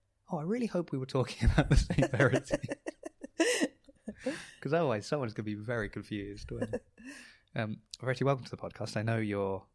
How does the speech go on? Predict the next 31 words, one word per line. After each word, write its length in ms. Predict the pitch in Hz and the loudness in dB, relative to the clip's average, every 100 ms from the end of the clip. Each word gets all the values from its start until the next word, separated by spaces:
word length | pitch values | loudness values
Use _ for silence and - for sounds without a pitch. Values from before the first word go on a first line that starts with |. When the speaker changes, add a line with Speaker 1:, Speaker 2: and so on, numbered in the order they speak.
| _ - - - | _ -20 -14 -6
Speaker 1:
anxious 420 | 123 - 117 - | -4 -4 -4 -4
and 100 | 107 | -6
nervous, 520 | 107 104 104 104 - | -4 -4 -4 -6 -8
and 160 | 107 101 104 | -8 -10 -12
you 100 | 98 | -6
kept 240 | - 117 | -2 0
asking, 320 | 107 107 - 117 | 2 0 0 -2
you 100 | 123 | -2
even, 300 | 143 139 131 | -2 -2 -2
you 120 | 127 | -4
even 460 | - 170 170 160 156 - - - | -2 -2 0 -2 -4 -8 -14 -4
went 220 | 131 143 | 0 0
behind 280 | 135 127 131 | 0 -2 -2
my 100 | 123 | -2
back 300 | 113 107 - | -2 -4 -4
and 100 | 107 | -4
asked 220 | 107 110 - | -4 -2 0
my 120 | 110 | 0
wife 440 | 113 107 98 - - | 2 0 0 -10 -8
for 240 | 107 104 | -4 -2
a 100 | 101 | -2
heads 260 | - 117 120 | -2 -2 -2
up 200 | 110 - | -2 -4
on 80 | 107 | -4
what 140 | 120 | 0
kind 120 | 120 113 | 0 0
of 40 | |
questions 460 | - 117 - 98 95 | -2 -4 -4 -10 -10
might 200 | 95 - | -12 -10
come 140 | 107 | -10
up. 220 | 92 - | -10 -14